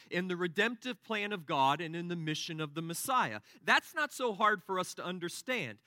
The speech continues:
The gospel, according to Romans one sixteen, is for the Jew first and then also to the Greek, to the Gentile, to the nations, to us.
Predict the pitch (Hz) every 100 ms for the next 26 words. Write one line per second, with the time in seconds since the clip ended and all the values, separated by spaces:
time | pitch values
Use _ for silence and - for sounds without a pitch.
0 | _ - 165 160 220 - - 160 165 190
1 | 185 202 214 202 165 190 185 143 151 156
2 | 233 - - 147 123 139 _ - 151 -
3 | 165 151 127 113 175 240 - 160 143 175
4 | - - _ - 160 170 170 185 190 247
5 | 254 - 151 120 113 - _ 190 156 151
6 | 131 151 117 - - _ 165 147 131 156
7 | 147 135 120 110 101 _ - 143 143 156
8 | 156 - 104 98 - - _ - - 113
9 | 107 - - -